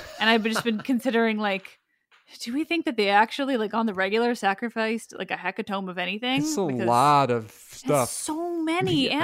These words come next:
Speaker 1: animals.
Speaker 2: I know.
Speaker 1: <laughs>
Speaker 2: That, that's a really good, you know, I, that's really funny. Just, like, think about the logistics of it, right?
Speaker 1: Yeah, like,
Speaker 2: Like
Speaker 1: how long would that take? And therefore, how many days are you tacking on? Because they sacrifice, like, twelve hecatombs to
Speaker 2: Yeah.
Speaker 1: the gods or
Speaker 2: How,
Speaker 1: whatever.
Speaker 2: how many,
Speaker 1: <laughs>
Speaker 2: how many, how many is in a hecatomb?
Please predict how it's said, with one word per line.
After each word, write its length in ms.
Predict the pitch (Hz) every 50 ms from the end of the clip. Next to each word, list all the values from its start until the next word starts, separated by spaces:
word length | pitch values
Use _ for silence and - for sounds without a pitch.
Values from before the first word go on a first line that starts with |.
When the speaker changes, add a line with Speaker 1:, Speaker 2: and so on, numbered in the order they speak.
| - 381
Speaker 1:
animals. 480 | 339 302 240 220 196 190 190 202 190
Speaker 2:
I 120 | 117 117 117
know. 320 | 120 120 117 113 113 113 113
Speaker 1:
<laughs> 40 | - - - _ _ _ _ _ - 349 403 - -
Speaker 2:
That, 160 | - - -
that's 220 | 143 196 226 220 285
a 80 | 269
really 240 | 208 180 185 185 175
good, 180 | 160 160 139 - -
you 80 | - 151
know, 220 | 151 143 131 113 - - - -
I, 140 | - 139 - -
that's 260 | 147 156 - - -
really 180 | 170 170 156 143
funny. 360 | - - 160 143 127 110 110
Just, 240 | 104 - - - -
like, 160 | 151 135 - -
think 220 | - 151 139 160
about 240 | 139 139 135 131 -
the 60 | 131
logistics 520 | 131 113 98 131 143 - - 131 120 -
of 200 | - 113 113 101
it, 120 | 107 104 -
right? 140 | 113 113 120
Speaker 1:
Yeah, 100 | - -
like, 120 | - -
Speaker 2:
Like 60 | 123
Speaker 1:
how 120 | 123 - 214
long 180 | 233 277 392 427
would 120 | 339 202
that 160 | 180 165 -
take? 240 | - 175 - - -
And 120 | 202 208
therefore, 260 | 202 190 196 214 208 208
how 120 | 202 196
many 160 | 202 202 202
days 300 | 196 202 208 269 320 294
are 40 | 254
you 120 | 202 185
tacking 360 | 190 214 196 190 - 208 190 196
on? 220 | 226 277 285 233
Because 240 | 190 - - 190 185
they 140 | 196 190 190
sacrifice, 520 | - 196 196 - 226 - 196 190 196 -
like, 120 | 196 190
twelve 280 | - - 196 196 208 196
hecatombs 680 | - 214 214 - 240 - - 190 180 180 180 185 180 - -
to 280 | - 196 190 185 185 180 147
Speaker 2:
Yeah. 160 | 143 139 131
Speaker 1:
the 60 | 127
gods 400 | 117 220 269 285 220 - 190 -
or 20 | -
Speaker 2:
How, 180 | 185 180 165 170
Speaker 1:
whatever. 240 | 175 247 226 - 269
Speaker 2:
how 160 | - 160 165
many, 280 | 170 175 175 180 175 -
Speaker 1:
<laughs> 60 | -
Speaker 2:
how 160 | 117 139 160
many, 460 | 165 165 165 165 165 165 160 160 156
how 160 | 143 139 151 156
many 160 | 170 175 175
is 100 | 156 175
in 60 | 170
a 40 | 156
hecatomb? 460 | 160 - - 165 - 190 196 208